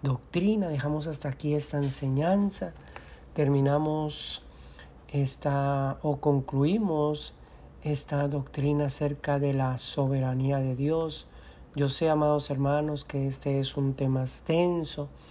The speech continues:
muy profundo, pero quisimos hacerlo, eh, tocando los puntos más importantes, ya que, eh, nuestro verdadero énfasis de esta serie de estudios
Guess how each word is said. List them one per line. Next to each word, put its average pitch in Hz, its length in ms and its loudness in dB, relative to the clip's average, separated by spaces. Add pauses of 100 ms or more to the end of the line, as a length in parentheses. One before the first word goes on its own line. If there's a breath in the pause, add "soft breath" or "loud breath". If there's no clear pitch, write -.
(340 loud breath)
muy 151 180 6
profundo, 190 720 0 (480 loud breath)
pero 220 320 6 (760)
quisimos 147 440 -2
hacerlo, 139 640 0 (500 loud breath)
eh, 131 580 0 (280)
tocando 165 880 0
los 143 180 -4
puntos 147 540 -2
más 147 460 2
importantes, 156 840 0 (560 loud breath)
ya 139 240 2
que, 147 420 4
eh, 147 220 -4
nuestro 139 500 0
verdadero 131 680 0 (120)
énfasis 156 760 0
de 131 180 0
esta 139 260 -2
serie 147 480 2
de 139 100 2
estudios 160 680 -4